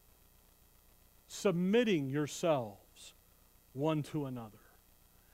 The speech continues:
That issue of submission, because what does he say to the wives? Verse twenty-two. "Wives, what? Submit." "But wait a minute, I don't want to submit to that guy. He's a jerk. He's everywhere." Yeah, but you married him.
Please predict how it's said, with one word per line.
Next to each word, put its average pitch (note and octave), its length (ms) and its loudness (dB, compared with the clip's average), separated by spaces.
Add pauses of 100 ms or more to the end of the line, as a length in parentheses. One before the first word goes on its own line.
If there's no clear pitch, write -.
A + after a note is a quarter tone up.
(120)
That F3+ 160 0
issue B3 320 2
of G#3 80 2
submission, F#3+ 600 0 (180)
because G#3 260 4
what C4 100 6
does A#3+ 160 4
he G#3 80 2
say A#3 220 2
to F#3+ 120 4
the E3+ 80 0
wives? E3 600 0 (460)
Verse F3 180 0
twenty-two. D#3+ 540 -2 (420)
"Wives, E3+ 460 6 (160)
what? D#3+ 340 2 (220)
Submit." A3+ 560 4 (420)
"But G#3 100 8
wait C#4+ 200 12
a C#4 60 8
minute, G3+ 280 8
I G#3 140 12
don't A#3+ 140 10
want A#3+ 120 12
to G#3+ 60 4
submit G#3+ 320 6
to G#3+ 80 4
that G3+ 180 8
guy. G3 280 10 (160)
He's A3 160 8
a E3 80 4
jerk. G#3+ 340 6
He's F3+ 180 4
everywhere." B3 280 8 (120)
Yeah, C#4+ 140 4
but A3 200 0
you D4 80 4
married D#4 360 2
him. A2 160 -8